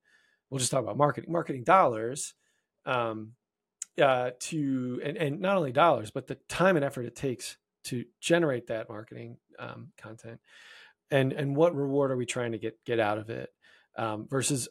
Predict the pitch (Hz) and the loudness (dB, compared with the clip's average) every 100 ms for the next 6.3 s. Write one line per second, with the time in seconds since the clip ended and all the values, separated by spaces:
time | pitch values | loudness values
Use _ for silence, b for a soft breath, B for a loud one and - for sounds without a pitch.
0 | - 214 196 123 117 120 - 123 113 107 | 6 8 8 6 -2 -6 -2 0 2 0
1 | 110 120 113 110 104 104 104 - 135 113 | -6 -10 -4 -4 -4 -6 -8 -4 -2 0
2 | 107 101 101 107 98 101 98 107 98 - | -2 -6 -4 -4 -4 -8 -10 -18 -20 -20
3 | b b b _ - 123 107 - - 135 | b b b _ 2 2 2 -4 -4 -2
4 | 123 131 143 151 156 143 127 - - 139 | 0 4 8 12 12 10 6 0 -8 -8
5 | 110 117 135 135 143 131 127 120 120 120 | -6 -2 -2 -2 -4 -4 -4 -6 -6 -6
6 | 120 113 120 | -8 -10 -10